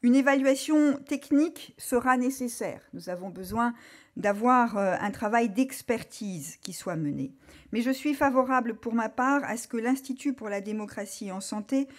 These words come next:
puisse devenir un groupement d'intérêt public. Madame la présidente du sis, monsieur le président de la F H F, monsieur le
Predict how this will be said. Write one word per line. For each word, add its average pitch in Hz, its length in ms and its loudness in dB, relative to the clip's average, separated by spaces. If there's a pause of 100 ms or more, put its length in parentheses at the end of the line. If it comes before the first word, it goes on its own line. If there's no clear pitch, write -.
(380)
puisse 339 500 -2
devenir 220 720 -2
un 202 100 -6
groupement 202 420 -8
d'intérêt 185 440 -8
public. - 520 -18 (540)
Madame 262 240 4
la 254 140 6
présidente 240 640 0
du 214 180 -10
sis, 311 640 -4
monsieur 233 400 0
le 220 160 0
président 226 540 -4
de 202 40 -8
la 196 200 -2
F 196 80 -12
H 247 340 -2
F, 269 80 -8
monsieur 240 340 -6
le 196 200 -4